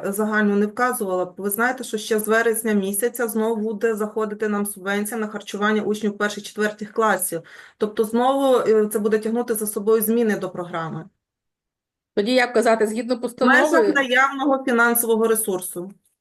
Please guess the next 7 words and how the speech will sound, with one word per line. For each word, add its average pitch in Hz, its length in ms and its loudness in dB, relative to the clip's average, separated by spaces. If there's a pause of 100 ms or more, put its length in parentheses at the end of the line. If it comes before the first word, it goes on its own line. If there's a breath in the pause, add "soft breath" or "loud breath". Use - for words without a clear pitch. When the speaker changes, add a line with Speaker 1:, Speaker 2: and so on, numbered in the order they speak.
(340)
Speaker 2:
У 214 80 -6
межах 226 360 -4
наявного 233 580 -4
фінансового 220 540 -2
Speaker 1:
Так, 202 80 -6
Speaker 2:
ресурсу. 202 440 -8
Speaker 1:
так. 202 260 -2